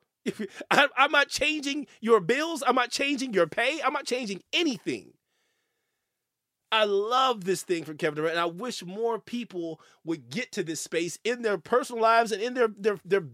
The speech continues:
their business lives. Yo, get to the point where you stop listening to outside noise and caring about what people think about you, because really, at the end of the day, people don't care as much as you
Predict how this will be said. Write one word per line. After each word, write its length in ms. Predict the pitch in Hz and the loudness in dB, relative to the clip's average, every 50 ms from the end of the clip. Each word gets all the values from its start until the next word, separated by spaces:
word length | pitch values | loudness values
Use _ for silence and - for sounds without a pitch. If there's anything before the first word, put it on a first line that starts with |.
| 120 139 - | -18 -10 -2
their 100 | 175 180 | -2 -2
business 460 | 156 123 120 - - 339 247 185 - | 0 2 2 2 2 2 -2 -4 -4
lives. 320 | 156 139 120 98 92 - - | -2 -2 -2 -2 -4 -4 -2
Yo, 320 | 339 349 277 170 - - _ _ _ _ _ _ _ _ _ _ _ _ _ _ _ _ _ _ _ _ _ _ _ 151 143 135 | 0 2 2 0 0 -4 _ _ _ _ _ _ _ _ _ _ _ _ _ _ _ _ _ _ _ _ _ _ _ -20 -12 -6
get 240 | 156 269 320 - - | -4 -4 -4 -6 -6
to 120 | - 277 | -8 -6
the 120 | 269 262 | -6 -8
point 360 | 208 - 240 240 214 214 - 170 | -8 -6 -6 -4 -4 -4 -6 -4
where 140 | 170 170 | -4 -6
you 300 | 170 151 165 233 254 262 | -6 -6 -8 -8 -6 -6
stop 400 | 247 - - - 226 220 196 - | -6 -6 0 0 0 0 0 -4
listening 340 | 196 214 226 - - 202 196 | -6 -8 -8 -8 -8 -8 -4
to 100 | 180 180 | -2 0
outside 460 | 175 190 208 202 - 208 196 190 180 | 2 2 0 2 2 2 2 2 0
noise 340 | 180 190 196 196 196 190 185 | -2 -2 0 0 0 -2 -4
and 140 | - 160 151 | -6 -10 -10
caring 340 | - - 208 196 202 208 202 | -6 -2 -2 0 0 0 -2
about 220 | 175 160 165 156 | 0 0 0 0
what 160 | 143 135 - | -2 -8 -8
people 260 | - - 220 - 165 147 _ | -8 -10 -10 -10 -12 -12 _
think 220 | - 214 226 - 190 | -6 -6 -4 -4 -6
about 320 | 147 147 139 117 110 - | -4 -4 -4 -4 -6 -10
you, 60 | 117 | -14
because 340 | 113 - - 147 127 110 104 | -14 -14 -10 -10 -10 -10 -12
really, 480 | 104 123 208 262 - 220 151 123 107 - - - _ _ | -14 -10 -4 0 2 2 2 0 -8 -12 -16 -20 _ _
at 40 | |
the 140 | - 131 - - | -20 -18 -12 -8
end 220 | 233 262 269 262 | -6 -4 -4 -4
of 80 | 226 175 | -4 -4
the 80 | 185 | -4
day, 320 | 165 185 214 190 135 113 - - _ _ _ _ | 0 0 0 0 0 -4 -8 -14 _ _ _ _
people 280 | - 277 359 - - 165 | -4 -4 -4 -4 -8 -6
don't 320 | 135 160 190 185 - - | -2 0 0 0 -2 -4
care 240 | - - 180 160 127 | -4 -4 -2 -2 -2
as 100 | 110 104 | -6 -6
much 220 | 120 147 - - | -6 -6 -6 -8
as 100 | - - | -12 -20
you 60 | - | -16